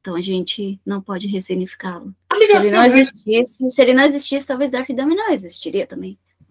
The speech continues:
Speaker 2: Amiga.
Speaker 1: Eu, por pensar assim.
Speaker 2: Amiga. <laughs> Mas no, no, no boom de dois mil e treze, dois mil e quatorze, teve um boom de uma cena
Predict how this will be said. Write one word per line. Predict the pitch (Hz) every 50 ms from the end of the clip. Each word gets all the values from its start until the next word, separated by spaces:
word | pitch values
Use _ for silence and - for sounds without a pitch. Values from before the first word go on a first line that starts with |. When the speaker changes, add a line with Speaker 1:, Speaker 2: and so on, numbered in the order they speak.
| _ - -
Speaker 2:
Amiga. | - - 269 330 330 330
Speaker 1:
Eu, | 302 262 - 359 - - - - _ _ _ _ -
por | 277 262
pensar | - 294 285 - - 285
assim. | 285 - - 185 - 185 _ _ _ - _ _ -
Speaker 2:
Amiga. | 247 240 247 311 359 370 370 370 381 392 403 440 415 - - - - _ - - - - _ _ _ _ -
<laughs> | 214 202 - - _ - - - _ _ _ - - _ _ _ _ -
Mas | 127 131 135 139 139 143 143 143 143 139 139 135 135 135 131 131 127 127 120 120 117 _ _ _ _ - - _ _ _ - - - - - _ _ -
no, | 147 135 135 139 135 - _ _ _ _ _ -
no, | 135 135 135 139 135 131 127 123 120 - 127
no | 131 127 127
boom | 120 117 127 147 156 160
de | 151
dois | 135 139 139 131 131 -
mil | 120 120 123 131 131 131
e | 123 120 120 120 117 117 113 107 104 101 92 _ _ _ _ _ _ _
treze, | - 110 104 104 110 127 139 143 139 127 120 113 110
dois | 107 107 107
mil | - 104
e |
quatorze, | 104 110 - _ - 110 117 135 135 127 131 113 110 107 104 - _ _ _ _ _ _ -
teve | 131 127 123 151
um | 165 160
boom | 135 135 147 156
de | 151 151
uma | 151 151 147
cena | - - 147 135 131 139 135 131 117 107 101 98 -